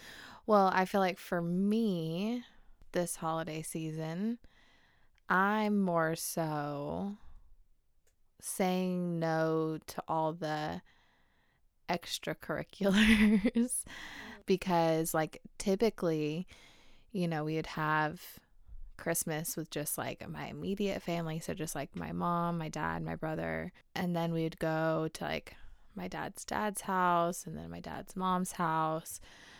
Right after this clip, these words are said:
um, and then, like, some cousins, I guess. Um, so we would, like, we'd have several different Christmases all in one day or in the span of two days. And I always loved doing it with my family, just, like, that immediate family.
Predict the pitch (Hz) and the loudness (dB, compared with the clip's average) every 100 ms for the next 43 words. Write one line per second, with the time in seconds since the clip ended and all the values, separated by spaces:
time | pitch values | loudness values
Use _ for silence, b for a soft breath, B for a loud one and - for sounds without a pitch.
0 | B - 165 156 151 160 156 156 165 165 | B 0 2 2 -2 -4 -2 -2 -4 -6
1 | - - 147 147 165 147 - 185 - _ | -6 -4 -2 -4 -6 -8 -10 -12 -14 _
2 | - - 156 175 180 196 196 202 208 214 | -12 -6 -6 -6 -4 -2 -2 -2 -4 -2
3 | 220 226 - - - b b b - 170 | 0 -2 -4 -10 -12 b b b -8 -6
4 | 170 175 175 175 185 180 165 160 170 185 | -6 -2 0 2 4 4 2 0 -2 -2
5 | 185 - 170 170 160 - 165 160 151 160 | -2 -8 -6 -2 -2 0 2 2 0 -2
6 | - 147 147 156 - 156 - 156 156 151 | -4 -6 -6 -8 -8 -8 -6 -4 -2 0
7 | 151 - 85 - 170 156 160 156 156 170 | 0 -2 -4 -4 -2 0 0 0 -2 -4
8 | - 175 170 - 160 - - 175 165 156 | -4 -4 -4 -4 -6 -8 -8 -4 -2 -2
9 | 175 - B B B B B B B - | -4 -8 B B B B B B B 2
10 | 175 170 170 - - 175 170 220 208 185 | 4 6 2 -2 2 4 6 6 4 6
11 | 165 165 160 156 165 151 - 156 156 - | 4 4 0 0 0 -2 -2 -4 -6 -10
12 | - 156 143 151 175 202 226 247 160 - | -6 -4 -2 -2 -2 -2 -2 -2 -4 -6
13 | 160 - 156 156 156 175 180 185 185 185 | -6 -4 -2 -2 -2 -2 -2 -2 -2 0
14 | 190 196 | 0 0